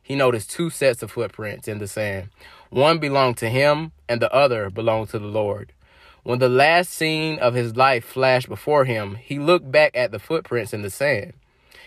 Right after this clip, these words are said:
He noticed that many times along the path of his life, there were only one set of footprints.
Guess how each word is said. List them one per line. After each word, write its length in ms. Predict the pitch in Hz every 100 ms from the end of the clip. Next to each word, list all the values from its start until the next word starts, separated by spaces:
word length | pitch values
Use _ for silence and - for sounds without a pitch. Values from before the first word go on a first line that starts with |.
| _
He 140 | 143
noticed 320 | 160 190 190
that 180 | 151 123
many 560 | 117 135 175 196 190 170
times 360 | 175 151 135
along 300 | 127 127 127
the 100 | 113
path 580 | 104 135 131 104 98 _ _ _ _ -
of 160 | 120 110
his 560 | 180 240 147 107 104
life, 420 | 110 101 95 - _
there 200 | 120 151
were 120 | 143
only 260 | 139 143 127
one 300 | 113 147 165
set 240 | - 143
of 80 | 113
footprints. 720 | 160 170 - 104 - - -